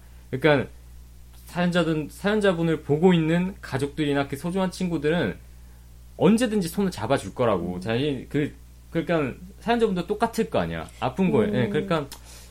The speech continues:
Speaker 1: 너무
Speaker 2: 그게
Speaker 1: 거기에 대해서 아파하지 않았으면
Speaker 2: 근데
Speaker 1: 좋겠어요. 예.
Speaker 2: 그게 두려울 것 같긴 해요. 내가 사랑하는 사람한테 나 때문에 상처를 입힌다는 거? 상처를
Speaker 1: 아니에요.
Speaker 2: 줄 수도
Speaker 1: 그게,
Speaker 2: 있다는
Speaker 1: 그게,
Speaker 2: 거?
Speaker 1: 그게 뭐가 상처야?
Speaker 2: 아, 미안, 미안하죠.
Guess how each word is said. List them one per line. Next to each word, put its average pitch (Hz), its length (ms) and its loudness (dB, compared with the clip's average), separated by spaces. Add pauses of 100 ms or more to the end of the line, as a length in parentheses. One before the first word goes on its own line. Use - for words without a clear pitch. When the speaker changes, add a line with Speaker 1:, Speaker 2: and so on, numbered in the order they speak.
(460)
Speaker 1:
너무 214 280 10
Speaker 2:
그게 - 120 8
Speaker 1:
거기에 - 200 8
대해서 151 500 2
아파하지 160 380 0
않았으면 120 380 -4
Speaker 2:
근데 240 100 -4
Speaker 1:
좋겠어요. 120 400 -8 (120)
예. 104 100 -4
Speaker 2:
그게 294 180 -2
두려울 294 380 6
것 294 80 -2
같긴 220 320 -2
해요. 196 120 -4
내가 175 220 -2
사랑하는 294 460 2
사람한테 202 920 -2 (280)
나 180 180 -2
때문에 220 220 0
상처를 320 440 -2
입힌다는 196 760 -4
거? 277 260 0 (280)
상처를 269 460 2
Speaker 1:
아니에요. - 100 6
Speaker 2:
줄 214 80 4
수도 - 100 -6
Speaker 1:
그게, 226 80 4
Speaker 2:
있다는 208 240 2
Speaker 1:
그게, 190 160 2
Speaker 2:
거? - 120 0
Speaker 1:
그게 - 140 0
뭐가 113 220 0
상처야? 117 420 -4
Speaker 2:
아, 98 60 0
미안, 247 560 2
미안하죠. 254 380 2